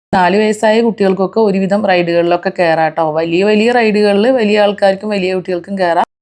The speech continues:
കുഞ്ഞു കുട്ടികൾക്കായിട്ട് വേറെ റൈഡുകളും ഉണ്ട് ട്ടോ. കുട്ടികളൊക്കെ ആയിട്ട് പോവുകയാണെന്നുണ്ടെങ്കിൽ അടിച്ചു പൊളിക്കാൻ പറ്റിയ ഒരു സ്ഥലമാണ്. നാലര മുതൽ പത്ത് മണി വരെയാണ് ട്ടോ ഇവിടെ ടൈമിങ്. ഈ പാർക്കിനകത്ത് തന്നെ കുറേ ചെറിയ ചെറിയ ഷോപ്പുകൾ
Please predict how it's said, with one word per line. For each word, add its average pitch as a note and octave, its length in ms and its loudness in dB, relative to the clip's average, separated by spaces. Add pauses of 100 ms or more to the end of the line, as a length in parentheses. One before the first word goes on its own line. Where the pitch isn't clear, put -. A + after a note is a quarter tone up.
(140)
കുഞ്ഞു A3+ 260 4
കുട്ടികൾക്കായിട്ട് G3 680 0
വേറെ F3+ 340 2
റൈഡുകളും E3 520 0
ഉണ്ട് D#3+ 180 -6
ട്ടോ. D#3 220 -2 (420)
കുട്ടികളൊക്കെ F3+ 540 0
ആയിട്ട് G#3+ 200 0
പോവുകയാണെന്നുണ്ടെങ്കിൽ G3+ 760 -2
അടിച്ചു F#3+ 280 -2
പൊളിക്കാൻ F#3 360 0
പറ്റിയ F3 240 -2
ഒരു F3 120 0
സ്ഥലമാണ്. E3+ 480 -2 (220)
നാലര F3+ 400 2
മുതൽ F#3+ 340 -2 (160)
പത്ത് - 300 -4
മണി G3 220 -2
വരെയാണ് F3+ 360 2
ട്ടോ E3 140 -2
ഇവിടെ E3 220 0
ടൈമിങ്. D#3+ 560 -4 (500)
ഈ - 200 -2
പാർക്കിനകത്ത് G3 680 0
തന്നെ F#3 180 0
കുറേ F3+ 260 2
ചെറിയ F3 320 -4
ചെറിയ E3+ 240 -2
ഷോപ്പുകൾ E3+ 520 -2